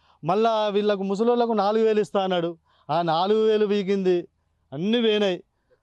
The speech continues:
అంటే గింత లుచ్చే రాజకీయం చేస్తున్నారు. జనాలలో పోతే వాళ్ళు గెదిమి కొట్టే పరిస్థితులలో ఉన్నారు ఖచ్చితంగా. కానీ రాబోయే రోజులలో స్థానికవి కావచ్చు, ఎమ్మెల్యేలే కావచ్చు,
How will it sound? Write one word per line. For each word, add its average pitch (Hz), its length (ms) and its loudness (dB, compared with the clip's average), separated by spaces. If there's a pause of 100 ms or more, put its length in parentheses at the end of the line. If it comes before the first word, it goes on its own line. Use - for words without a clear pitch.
అంటే 214 580 0 (440)
గింత 196 420 -2
లుచ్చే 214 580 0
రాజకీయం 220 520 0
చేస్తున్నారు. 208 600 -2 (280)
జనాలలో 226 600 0
పోతే 208 320 0
వాళ్ళు 202 420 0
గెదిమి 202 400 0
కొట్టే 220 280 0
పరిస్థితులలో 208 680 0
ఉన్నారు 202 340 0 (600)
ఖచ్చితంగా. 220 760 -2 (360)
కానీ 190 160 2
రాబోయే 208 460 0
రోజులలో 214 540 0
స్థానికవి 208 580 -2
కావచ్చు, 208 640 -4 (360)
ఎమ్మెల్యేలే 208 540 0
కావచ్చు, 208 540 -6